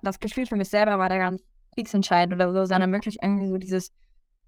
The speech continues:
da sind Leute, denen es nicht so gut geht und ich hab irgendwie die Möglichkeit, was zu tun und deshalb möchte ich's auch machen. Das war auch schon immer mein Ansporn für mein politisches Engagement, aber eben auch in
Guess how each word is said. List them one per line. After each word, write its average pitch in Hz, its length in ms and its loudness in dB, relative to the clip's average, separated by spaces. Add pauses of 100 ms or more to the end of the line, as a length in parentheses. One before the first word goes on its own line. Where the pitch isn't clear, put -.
da 196 220 2
sind 233 240 0
Leute, 220 680 4
denen 208 260 0
es 196 100 -4
nicht 233 240 -2
so 208 80 -2
gut 233 260 -4
geht 220 380 2 (680)
und 196 400 2
ich 208 160 -2
hab 220 160 -4
irgendwie 233 220 0
die 208 80 0
Möglichkeit, 214 500 -2
was 190 180 -2
zu - 80 -10
tun 220 180 -2
und 202 100 0
deshalb 190 280 -4
möchte 190 180 -6
ich's - 100 -12
auch - 160 -6
machen. 180 320 0
Das 170 140 -6
war - 140 -2
auch - 80 -6
schon - 160 -8
immer 220 260 2 (260)
mein 185 300 0
Ansporn 196 500 -2
für 185 180 -4
mein 180 180 2
politisches 220 500 -6
Engagement, 185 560 -2
aber 180 200 0
eben 180 180 -4
auch - 180 -8
in 185 180 -4